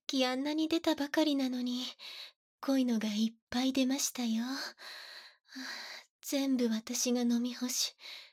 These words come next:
神のもとに届けましたから。ほら、おちんちんも小さくなっていきます。もう大丈夫ですよ。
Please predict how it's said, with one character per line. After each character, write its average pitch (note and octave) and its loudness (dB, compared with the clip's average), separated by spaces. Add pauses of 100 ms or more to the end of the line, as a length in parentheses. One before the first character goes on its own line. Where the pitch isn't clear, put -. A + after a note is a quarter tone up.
(140)
神 D4+ 0
の C4 0
も A#3 -2
と C4 -4
に B3 -2
届 B3 -2
け C#4+ -2
ま D#4+ 0
し - -2
た D4 -4
か C#4 -6
ら。 C4 -2 (3250)
ほ C#4+ 0
ら、 C#4 2 (1080)
お G#3 -4
ち B3 -2
ん C4 -2
ち B3 0
ん A3 0
も G3+ -2
小 C4 -2
さ C#4+ 0
く C4 -2
な A#3+ 0
っ A#3+ -4
て - -6
い G#3+ -2
き - -6
ま A3 -4
す。 - -12 (1120)
も A3+ 4
う G3+ -4
大 G#3+ 0
丈 C4 0
夫 B3+ -2
で A3 0
す - -2
よ。 B3 2